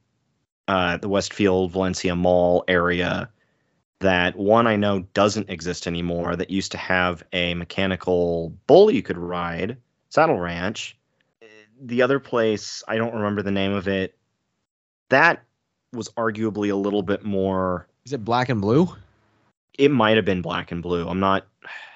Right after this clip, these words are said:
Speaker 1: it,
Speaker 2: Yeah,
Speaker 1: it was
Speaker 2: but
Speaker 1: like,
Speaker 2: then
Speaker 1: it's down the street, though. It's down
Speaker 2: Yeah,
Speaker 1: the
Speaker 2: it's
Speaker 1: street
Speaker 2: Black
Speaker 1: from
Speaker 2: and Blue.
Speaker 1: South.
Speaker 2: They're always getting shut down, though, because people are, people don't, here, out here don't know how to party. They get
Speaker 1: Oh.
Speaker 2: too drunk, they start fights, and then they get shut down anyway. So by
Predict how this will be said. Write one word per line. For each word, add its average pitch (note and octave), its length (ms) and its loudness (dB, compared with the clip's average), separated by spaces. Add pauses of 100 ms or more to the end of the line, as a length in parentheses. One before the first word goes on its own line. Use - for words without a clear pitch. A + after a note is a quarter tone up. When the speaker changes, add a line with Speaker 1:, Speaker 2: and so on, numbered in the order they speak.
(120)
Speaker 1:
it, A#2+ 180 4
Speaker 2:
Yeah, C3+ 60 0
Speaker 1:
it B2+ 40 8
was B2+ 160 4
Speaker 2:
but C3 60 2
Speaker 1:
like, A#2+ 100 4
Speaker 2:
then C#3 80 -2
Speaker 1:
it's - 160 -6
down C3 240 2
the G#2 40 -2
street, - 380 -6
though. F2 400 -8
It's - 160 -12
down A#2+ 180 0
Speaker 2:
Yeah, D#3 80 4
Speaker 1:
the G2+ 60 -2
Speaker 2:
it's G2 80 -6
Speaker 1:
street G#2 80 -2
Speaker 2:
Black D3 160 4
Speaker 1:
from C#3+ 60 -6
Speaker 2:
and B2+ 80 -4
Blue. C3+ 120 2
Speaker 1:
South. G2 180 -2
Speaker 2:
They're A2+ 120 2
always C3+ 200 2
getting C3 200 -4
shut A2+ 340 -6
down, A#2+ 240 -4
though, G2+ 120 -2
because G2 360 -6 (340)
people A2+ 360 -2
are, G#2+ 160 2
people C#3+ 240 0
don't, C#3 180 2
here, C#3 140 0
out C#3 160 2
here C#3+ 140 2
don't A#2+ 260 -2
know A#2 140 0
how A2+ 80 2
to G#2+ 80 -4
party. F#2 420 -6 (540)
They C3+ 100 4
get B2 120 2
Speaker 1:
Oh. - 20 -12
Speaker 2:
too E3 180 4
drunk, C#3 280 2
they A#2+ 100 0
start A2+ 260 0
fights, A#2 400 -2
and A#2+ 140 0
then A2+ 80 2
they A2 80 2
get G#2+ 100 -2
shut G2 200 -4
down F#2 180 -2
anyway. E2+ 460 -4 (260)
So - 180 2
by A#2+ 400 4